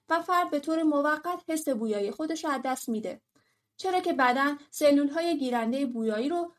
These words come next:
هر سی تا شصت روز جایگزین می‌کنه. همچنین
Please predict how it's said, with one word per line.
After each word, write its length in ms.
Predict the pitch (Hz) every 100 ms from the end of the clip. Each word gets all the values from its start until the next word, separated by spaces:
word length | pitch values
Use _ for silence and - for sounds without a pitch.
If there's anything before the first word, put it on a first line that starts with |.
| _ -
هر 180 | 381 381
سی 280 | - 370
تا 140 | 359 302
شصت 460 | - 233 220 -
روز 160 | 320 311
جایگزین 520 | 233 214 208 202 214
می‌کنه. 460 | 180 - - 208 - _ _ _ _ _ _ _ _ _ _ _
همچنین 680 | 415 440 359 269 254 262